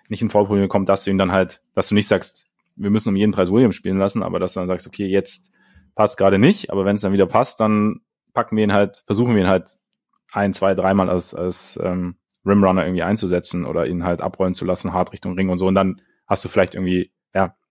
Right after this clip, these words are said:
diese, diese Elemente und dann wird's halt wieder mehr, äh, Schachspiel. Wir haben jetzt sehr, sehr wenig über die Heat gesprochen. Klar, die Heat haben verloren, ne? Und, ähm, über Verlierer spricht man nur, wenn sie, äh, lila und gelb tragen.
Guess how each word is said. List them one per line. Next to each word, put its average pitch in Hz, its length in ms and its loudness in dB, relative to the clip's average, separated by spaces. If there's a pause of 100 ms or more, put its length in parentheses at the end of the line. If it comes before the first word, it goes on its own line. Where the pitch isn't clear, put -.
diese, 92 260 0
diese 92 200 0
Elemente 95 320 2
und 90 60 -4
dann 90 140 -6
wird's 90 140 -6
halt 90 120 0
wieder 90 180 0
mehr, 90 380 2 (1120)
äh, 92 300 0 (200)
Schachspiel. 95 600 -2 (560)
Wir 110 100 2
haben 160 80 4
jetzt - 320 0
sehr, 160 140 6
sehr 160 140 2
wenig 170 180 4
über 139 100 2
die 131 80 4
Heat 135 140 -4
gesprochen. 87 340 -6
Klar, 107 160 4
die 101 60 -2
Heat 107 120 -2
haben 107 120 2
verloren, 110 380 2
ne? 104 80 -2
Und, 107 460 -8
ähm, 90 320 -10 (880)
über 98 180 -4
Verlierer 104 280 2
spricht - 260 -2
man 98 80 0
nur, 104 180 2
wenn 98 140 0
sie, 95 260 0
äh, 95 480 0 (380)
lila 101 360 4
und 95 380 -4
gelb 107 200 0
tragen. 135 340 0